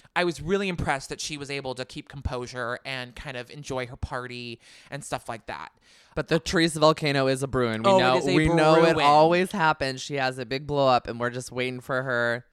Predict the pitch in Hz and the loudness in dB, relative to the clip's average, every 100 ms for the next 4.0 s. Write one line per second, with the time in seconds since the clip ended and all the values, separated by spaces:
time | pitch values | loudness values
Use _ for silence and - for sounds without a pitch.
0 | - - - 147 - 151 147 156 151 - | -18 -18 -8 -6 -4 -4 -4 -4 -4 -8
1 | - _ _ 131 151 147 131 139 240 269 | -16 _ _ -6 -4 -4 -2 0 0 0
2 | 143 294 415 339 359 330 320 277 277 220 | 0 0 -2 0 0 0 -2 0 0 2
3 | 269 254 254 233 - 226 220 208 180 | 0 0 -4 -8 -12 -8 -6 -6 -10